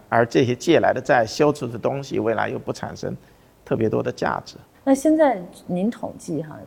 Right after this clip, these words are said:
Speaker 2: 地方债的规模大概有多大？
Speaker 1: 最近我们没有去估计，我们估计过二零零六年底的，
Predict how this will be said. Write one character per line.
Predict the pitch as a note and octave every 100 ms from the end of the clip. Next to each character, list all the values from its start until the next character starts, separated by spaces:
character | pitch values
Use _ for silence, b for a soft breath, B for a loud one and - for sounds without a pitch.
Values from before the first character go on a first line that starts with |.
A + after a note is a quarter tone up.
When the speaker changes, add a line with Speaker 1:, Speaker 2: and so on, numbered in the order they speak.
| -
Speaker 2:
地 | F3+
方 | F3+ F3
债 | E3+ E3+ D3
的 | C3+ A2+
规 | G#2+ F#3 F3+
模 | D#3 -
大 | - D3
概 | C3+
有 | -
多 | - -
大？ | - -
Speaker 1:
最 | - F3+
近 | - D#3
我 | A2
们 | G2+
没 | G#2+
有 | A2
去 | -
估 | G2 G2+
计， | G#2 A#2+
我 |
们 | F#2 G#2
估 | D3
计 | D3 D3
过 | B2
二 | - C3+
零 | A2 A2+
零 | A2 A#2
六 | C3+
年 | A2 E2+ G#2 -
底 | - - - - -
的， | A2